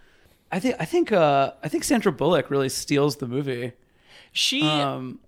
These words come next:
Speaker 2: I mean, she really admirably commits to this sort of, like, wide-eyed, dumb shtick, and she
Speaker 1: Commits.
Speaker 2: really doesn't let it go.
Speaker 1: Commits is a good word, yeah. She,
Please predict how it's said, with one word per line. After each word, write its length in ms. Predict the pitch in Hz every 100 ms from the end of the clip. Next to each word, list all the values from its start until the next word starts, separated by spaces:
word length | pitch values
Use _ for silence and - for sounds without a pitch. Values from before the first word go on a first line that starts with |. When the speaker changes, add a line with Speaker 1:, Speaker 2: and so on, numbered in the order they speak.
| _ _ -
Speaker 2:
I 60 | 214
mean, 160 | 233
she 220 | 214 254 220
really 540 | 196 214 233 240 196 -
admirably 1080 | 160 165 165 160 156 143 143 139 139 139 - _ _
commits 1080 | - 151 139 139 143 139 123 - - - - _ _ _ _ -
to 160 | - 156
this 240 | 139 139
sort 340 | - - 147 139
of, 80 | 127
like, 240 | 131 127
wide-eyed, 840 | 139 139 143 151 147 139 135 135 135
dumb 280 | 135 135
shtick, 420 | 143 - 156 143 160
and 120 | 170
she 120 | 165
Speaker 1:
Commits. 140 | 95
Speaker 2:
really 200 | 180 220
doesn't 240 | 214 208 208
let 160 | 175 175
it 40 |
go. 340 | 160 208 190 -
Speaker 1:
Commits 240 | 170 170
is 120 | 156
a 40 | 143
good 140 | 143
word, 320 | 131 127 120
yeah. 260 | 147 131 - - _ - - _ -
She, 600 | - - 220 233 226